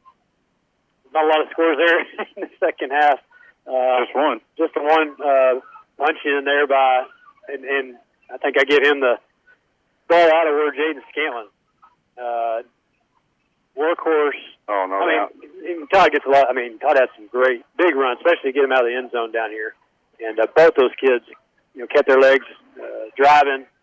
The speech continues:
Speaker 1: you know, pushing against one of the biggest defensive fronts I think
Speaker 2: Mm-hmm.
Speaker 1: we've seen all year, and, and aggressive, not just big. They were aggressive, athletic, confident, and, uh,
Speaker 2: We might. It, it's, it's possible, Will.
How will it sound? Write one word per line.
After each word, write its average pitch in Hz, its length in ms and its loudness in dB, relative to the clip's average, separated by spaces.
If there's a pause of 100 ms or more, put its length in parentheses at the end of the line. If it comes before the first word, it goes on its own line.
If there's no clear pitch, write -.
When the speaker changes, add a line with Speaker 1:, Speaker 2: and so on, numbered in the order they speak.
(220)
Speaker 1:
you 120 100 -18
know, 110 180 -12
pushing 156 260 -2
against - 240 -4
one 147 140 -2
of 127 80 -2
the - 80 -16
biggest 151 300 0 (100)
defensive 143 500 -6
fronts 143 380 0
I - 800 -16
think 131 100 -2
Speaker 2:
Mm-hmm. 107 40 -8
Speaker 1:
we've 127 200 -4
seen 143 140 -2
all 123 160 2
year, 127 400 0
and, 127 200 -4
and 135 260 -6 (160)
aggressive, 131 560 0
not 175 160 0
just 156 160 -4 (100)
big. 131 320 -2 (440)
They 156 140 2
were 131 140 4
aggressive, 135 480 2
athletic, 127 560 0 (640)
confident, 135 460 0 (480)
and, 110 200 -14
uh, 110 340 -2 (120)
Speaker 2:
We 147 120 2
might. 175 280 4 (460)
It, 151 180 -2
it's, - 580 -4
it's 208 300 -2
possible, 160 540 2
Will. 131 320 0